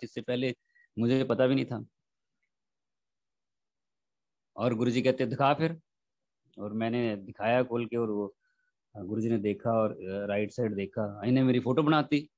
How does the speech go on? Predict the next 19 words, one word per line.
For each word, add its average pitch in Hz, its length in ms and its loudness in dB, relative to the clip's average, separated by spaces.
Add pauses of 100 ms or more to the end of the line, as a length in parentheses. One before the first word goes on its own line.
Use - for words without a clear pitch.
(360)
डेंटल 120 280 0
कॉलेज 131 320 4
डॉक्टर 127 280 2
है, 147 320 2 (540)
मैं 127 180 2
गया 135 180 2
थी 143 80 0
इनॉग्रेशन 143 400 2
लिए, 143 160 2
दिखाई 139 280 2
इन्हों। 165 180 -4 (840)
और 104 140 -8
मैं, 113 520 -4
अ, 104 180 -2
दिखाने 110 420 -2
लग 135 160 4
गया, 127 220 0 (800)
नाउन 117 280 2
लेडी, 123 340 0